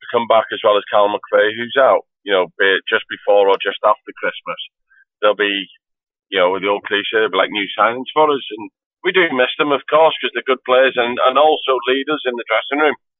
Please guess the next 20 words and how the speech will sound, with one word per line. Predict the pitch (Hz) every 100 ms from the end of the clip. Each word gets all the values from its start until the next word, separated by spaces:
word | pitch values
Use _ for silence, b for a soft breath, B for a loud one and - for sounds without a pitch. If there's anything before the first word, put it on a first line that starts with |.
| _
which | - 120 123
is | 117
important. | 107 - 120 120 101 104 _ _ _ _ _ _
You | - 117
know, | 113 110
and | - - _ _ _ _ - _
you | 107 110
often | 110 - 110 98 -
think, | 117 110
you | 113
know, | 110
with | 107 -
ten | 117
minutes | 110 107 -
to | 110
go, | 117 117
fifteen | - 110 - 107
minutes | 107 104 -
to |
go, | 104